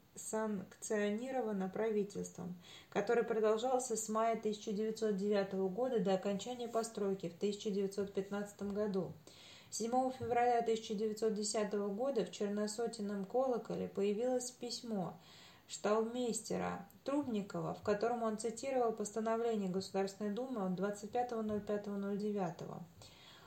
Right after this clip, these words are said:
о праве свободно переходить из христианских религий в религии ре-, в еврейскую, магометанскую, языческую,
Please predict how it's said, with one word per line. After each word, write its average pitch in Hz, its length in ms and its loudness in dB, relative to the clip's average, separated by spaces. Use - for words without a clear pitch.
о 202 100 4
праве 247 480 6
свободно 247 600 4
переходить 226 640 2
из 202 140 -2
христианских 220 720 0
религий 240 480 2
в 220 60 0
религии 214 680 2
ре-, 208 200 4
в 185 60 0
еврейскую, 214 760 2
магометанскую, 214 880 0
языческую, 220 640 -6